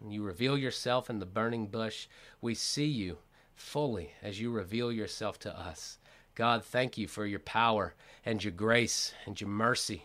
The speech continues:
and your justice. Lord, may we continue to be faithful to you, and yet we know that even our faith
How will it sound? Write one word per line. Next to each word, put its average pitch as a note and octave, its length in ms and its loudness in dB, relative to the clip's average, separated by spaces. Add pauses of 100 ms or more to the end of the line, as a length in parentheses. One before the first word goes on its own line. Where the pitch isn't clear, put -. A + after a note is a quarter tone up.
and G2+ 200 -8
your G2 180 -6
justice. - 760 -6 (440)
Lord, F#2 360 -6 (960)
may A2+ 380 4
we A2 420 0 (100)
continue G2+ 760 -2 (320)
to B2 100 -4
be G2+ 160 -2
faithful - 640 0
to - 140 -6
you, F2 360 -2
and A2+ 220 2
yet C3+ 180 6
we C#3+ 180 4
know G#2+ 340 -2 (400)
that A#2 200 2 (100)
even F3 360 0 (100)
our A#2 240 4
faith - 720 -6